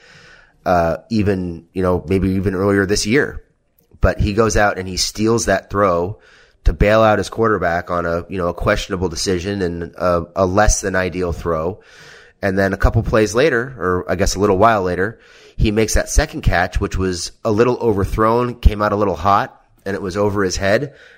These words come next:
And that's a ball that probably goes through his hands last year. You know, he, he, he's a guy who has always preferred to catch the ball against his body. He waits for it to come to him, and he traps it against his body.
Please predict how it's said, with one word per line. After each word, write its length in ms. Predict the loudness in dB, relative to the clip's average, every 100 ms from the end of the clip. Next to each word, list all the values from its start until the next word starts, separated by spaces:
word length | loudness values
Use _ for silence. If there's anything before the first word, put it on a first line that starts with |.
| -6
And 140 | 0
that's 220 | 0 0
a 40 | 0
ball 280 | 2 2 0
that 160 | 2
probably 420 | 4 4 2 0
goes 220 | 2 0 0
through 160 | -4
his 100 | -2
hands 540 | -4 -4 -6 -10 -16 -20 _ -2
last 360 | 0 0 -2
year. 160 | -2 0
You 100 | 0
know, 140 | -2
he, 240 | -2 -4 -8
he, 380 | -6 -6 -6 _ _ _ _ _ _
he's 320 | -4 0 0
a 20 | 0
guy 260 | 0 0
who 240 | -4 -8 -10
has 200 | -12 -12
always 400 | -6 -2 0 0
preferred 340 | 0 -2 0 -2
to 60 |
catch 260 | 0 -2 -2
the 80 | -4
ball 160 | -2
against 280 | -2 -4 -8
his 120 | -8
body. 300 | -2 0 0
He 100 | -4
waits 260 | -4 -4 -4
for 140 | -6
it 60 | -6
to 80 | -6
come 220 | -6 -6
to 60 | -4
him, 340 | -4 -6 -10 _ -20 -20 _ -12
and 80 | -8
he 80 | -6
traps 340 | -2 -2 -4
it 80 | -8
against 260 | -6 -6
his 120 | -8 -2
body. 420 | -2 -2 -6